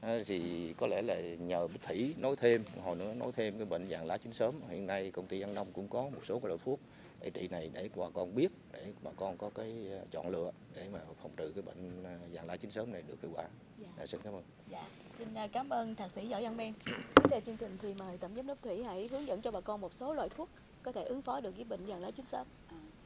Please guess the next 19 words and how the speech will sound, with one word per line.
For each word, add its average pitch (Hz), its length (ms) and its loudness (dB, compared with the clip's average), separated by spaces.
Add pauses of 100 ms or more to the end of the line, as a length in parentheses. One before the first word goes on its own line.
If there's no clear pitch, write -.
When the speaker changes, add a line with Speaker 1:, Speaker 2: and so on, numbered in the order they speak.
(220)
Speaker 3:
bệnh 160 220 -6
vàng 165 140 -4
lá 170 140 -6
chín 240 100 -6
sớm 226 260 2
nãy 226 140 0
giờ 202 160 2
chúng - 100 -6
ta 185 160 -2
nghe 175 300 2
thầy 170 100 0
Men 175 240 2
nói 196 160 -4
rất 254 140 0
là 240 60 0 (100)
kỹ 135 200 -2
rồi 202 140 0
đúng 208 220 -2
không? 180 100 2